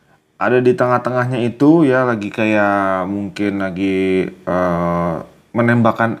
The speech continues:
energi beamnya untuk ke arah inti bumi supaya, eh, transfer dari Krypton ke bumi. Sini bener not to Man of Steel banget ya. Dan sini ada dua peran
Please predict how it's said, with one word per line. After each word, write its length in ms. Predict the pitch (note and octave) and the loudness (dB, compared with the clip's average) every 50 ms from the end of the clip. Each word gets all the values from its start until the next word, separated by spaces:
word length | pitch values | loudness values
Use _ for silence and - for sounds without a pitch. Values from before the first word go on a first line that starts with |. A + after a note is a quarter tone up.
| - | -6
energi 400 | B2 A#2 A2 G#2+ G#2+ G2 A2 A2+ | -6 -4 -4 -4 -4 -4 -4 -2
beamnya 560 | G#2+ G#2 A#2 A2 G#2+ G#2+ G#2+ A2 A2+ B2 B2 A2+ | -2 0 0 0 0 0 0 -2 -2 -2 -4 -6
untuk 240 | - A2+ F#2+ - | -8 -10 -8 -4
ke 60 | - F#2+ | 0 0
arah 240 | G2 G2 G#2 G#2 G#2 - | 0 0 0 -2 -4 -4
inti 240 | B2 A#2+ A2 F2+ A2+ | -4 -4 -2 -2 -2
bumi 400 | G2 G2+ G#2+ G#2 G2+ G#2 A2 A2 | -2 0 0 0 0 0 -2 -4
supaya, 560 | A2+ B2 - G2 G2 G2 G2 F#2+ F#2 - - - - - - - - - - - _ _ _ _ _ _ _ _ - | -6 -6 -4 -2 0 0 2 2 0 0 -2 -6 -16 -20 -20 -20 -20 -20 -20 -20 _ _ _ _ _ _ _ _ -2
eh, 640 | - G#2 G#2 G2+ G2 F#2+ F#2 F2+ F2+ F2+ F2+ F2 D#2+ - - - | 0 0 2 2 0 0 -2 -2 -2 -4 -4 -4 -6 -8 -6 -6
transfer 400 | A2 A#2 A#2 A2 - - B2 A2 | -4 -4 -4 -4 -4 -4 -4 -2
dari 240 | A#2+ A#2 G#2+ G#2 G#2 | 0 0 0 0 -2
Krypton 480 | - - A2 G#2 - - G#2+ G#2 G2 | -4 -4 -6 -4 -4 -4 -6 -6 -4
ke 80 | F#2 G2+ | -6 -6
bumi. 480 | F#2 G2 G2 G2+ G2+ A#2 C3+ - - - - - - _ _ _ _ - - - - | -4 -4 -2 -2 -2 -2 -4 -4 -6 -10 -16 -20 -20 _ _ _ _ -20 -20 -20 -12
Sini 240 | - - A#2+ C3 C3+ | -4 -2 2 2 4
bener 320 | C3 B2 A#2 A2+ A2 G#2 | 4 4 4 2 2 2
not 320 | A2+ A#2+ A#2+ A#2 A#2 - | 2 2 0 0 0 -2
to 80 | B2 G#2 | -4 -2
Man 160 | A2+ G2 G#2 | -2 -2 -2
of 80 | G#2+ G2+ | -4 -4
Steel 240 | - - A2 G#2 G2 | -4 -2 -2 0 0
banget 240 | G2+ G2 G#2+ G#2 - G2+ | 0 -2 -2 -2 -2 0
ya. 120 | G2+ G2+ G#2+ G#2 - - _ _ _ _ _ _ _ _ _ _ _ _ _ _ _ _ | -2 -2 -2 -6 -12 -20 _ _ _ _ _ _ _ _ _ _ _ _ _ _ _ _
Dan 160 | - G2+ G#2+ G#2 | -6 -6 -4 0
sini 240 | - A#2+ A#2 B2 | 0 2 2 4
ada 720 | B2 B2 A#2+ A2 G2+ G#2 G2+ G2 F#2+ F#2+ F#2+ F#2+ F#2 - - - | 4 4 4 4 4 4 4 4 4 4 2 2 0 -4 -12 -16
dua 480 | - A2 A2+ A#2 A2+ A2+ A2 A2 A2 - | -10 -4 0 2 4 4 4 4 2 0
peran 560 | - - A2+ A2 A2 A2 A2 A2 G#2+ G#2 G#2 | -2 0 2 2 2 0 -2 -6 -10 -12 -16